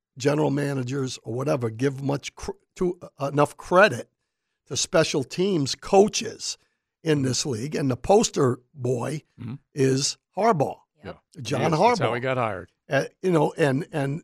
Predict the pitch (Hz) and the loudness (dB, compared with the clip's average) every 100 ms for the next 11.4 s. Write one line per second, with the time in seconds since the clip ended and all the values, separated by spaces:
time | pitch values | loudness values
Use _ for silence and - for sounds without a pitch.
0 | 131 143 - 147 110 127 - - 185 196 | -4 -2 0 0 0 -6 -6 -4 -2 -2
1 | - - 208 262 139 147 123 131 151 - | -4 -2 -2 -2 -4 -6 -4 -4 -4 -8
2 | _ _ _ _ - 151 135 143 156 - | _ _ _ _ 2 2 4 -2 -6 -8
3 | _ _ _ 147 139 135 156 - 160 220 | _ _ _ 0 2 0 -2 2 4 4
4 | 269 143 143 185 - 165 151 151 135 151 | 4 2 0 0 0 0 -2 -2 0 0
5 | 214 - 147 143 - - _ 107 113 131 | -2 -2 -2 -2 -6 -14 _ -14 -6 0
6 | 143 - - 156 233 196 143 131 120 113 | 0 -2 4 6 8 6 2 2 0 -2
7 | 143 151 - - 151 131 - - 185 - | -4 -4 -6 -8 -8 -8 -8 -2 -2 -2
8 | - - - - - 151 147 165 160 - | -6 -10 -8 -10 -2 -2 0 -2 -2 -4
9 | 139 156 151 170 160 127 143 165 196 175 | -2 -2 -4 -6 -2 2 2 2 -2 -4
10 | 156 - 123 123 - 131 139 120 123 120 | -6 -4 -4 -6 -12 -14 -10 -8 -6 -6
11 | 156 135 147 147 | -6 -6 -6 -8